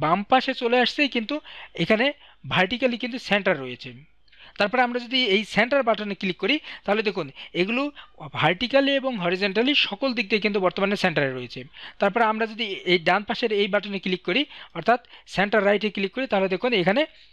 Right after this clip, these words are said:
ভার্টিক্যালি সেন্টার এবং হচ্ছে ডান দিকে অবস্থান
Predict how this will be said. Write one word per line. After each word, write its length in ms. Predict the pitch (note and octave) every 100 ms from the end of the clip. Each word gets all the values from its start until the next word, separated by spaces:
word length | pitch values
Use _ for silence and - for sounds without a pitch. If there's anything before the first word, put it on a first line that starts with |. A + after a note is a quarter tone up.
| - - - _ - -
ভার্টিক্যালি 500 | C#3 - F3 A3 A#3+ B3+
সেন্টার 300 | G#3+ A#3 D4 D4
এবং 120 | A#3 A3
হচ্ছে 160 | G3+ B3+ A#3+
ডান 120 | G3 F#3+
দিকে 160 | F3
অবস্থান 220 | D3 D#3+